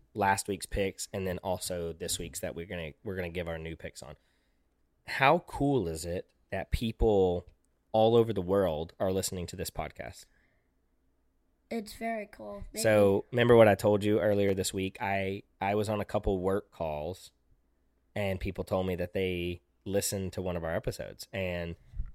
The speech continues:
Speaker 1: I know one of them is in California. One of them is in, um, I think, Seattle.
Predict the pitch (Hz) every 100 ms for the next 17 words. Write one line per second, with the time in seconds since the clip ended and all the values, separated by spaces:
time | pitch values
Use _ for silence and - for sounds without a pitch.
0 | - 104 101 110 127 113 107 127 143 147
1 | 151 131 131 127 120 123 107 95 90 90
2 | 98 _ _ _ _ 107 104 110 117 120
3 | 117 117 107 - 107 101 104 98 101 101
4 | 95 _ _ _ _ _ _ 120 104 98
5 | 92 92 90 _ - - - - - -
6 | - _ 101 135 143 - 101 117 85 104